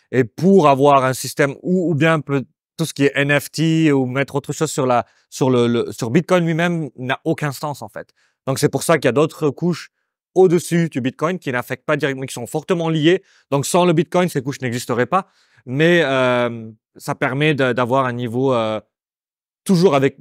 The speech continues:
un niveau de sécurité identique à la, la, la première, au premier niveau, mais pour des échanges plus rapides, à, à de, à de moindres frais, ou bien pour, euh, pour d'autres, euh,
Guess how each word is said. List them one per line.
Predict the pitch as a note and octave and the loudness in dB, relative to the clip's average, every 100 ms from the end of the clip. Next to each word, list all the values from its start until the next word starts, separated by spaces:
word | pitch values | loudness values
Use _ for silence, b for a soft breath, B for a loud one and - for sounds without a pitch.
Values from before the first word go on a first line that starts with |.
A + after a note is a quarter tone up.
| G2 | -10
un | |
niveau | C3 C#3 | -4 -2
de | D3 | -2
sécurité | C3+ C#3+ C3+ D#3 D3 - - | -4 -2 -4 0 -2 -2 -4
identique | E3 E3+ - E3+ - - | 0 0 0 -4 -4 -10
à | - | -2
la, | B2+ B2+ | 2 2
la, | A#2+ A#2+ | 2 0
la | A#2+ | -2
première, | - D3+ C#3+ C#3+ B2 | -4 -2 0 0 -2
au | |
premier | B2+ C#3 C#3 | -8 -4 -2
niveau, | C3+ F3+ - B B | 2 0 0 B B
mais | B2 D#3 | 0 2
pour | C#3 C3+ | 2 2
des | C3+ | 2
échanges | B2+ B2+ C#3 C3+ | 0 -4 -4 -4
plus | A2 B2+ | -2 -2
rapides, | A#2 - B2 C#3 C#3 | -2 -2 0 0 0
à, | A#2+ A#2 A#2 A2+ | 0 0 0 0
à | |
de, | A2+ B2+ | -2 -4
à | A#2+ | -4
de | B2 | -4
moindres | B2+ C3+ C3 | -2 -2 -2
frais, | - C3 C3+ C#3+ B B | -2 0 2 0 B B
ou | - | -8
bien | A2 C3+ | -2 -2
pour, | C#3+ B2+ A#2+ | -2 0 0
euh, | |
pour | A#2+ A2+ | 0 -2
d'autres, | A#2+ C3+ - | 0 0 0
euh, | C3+ B2 B2 | 0 0 0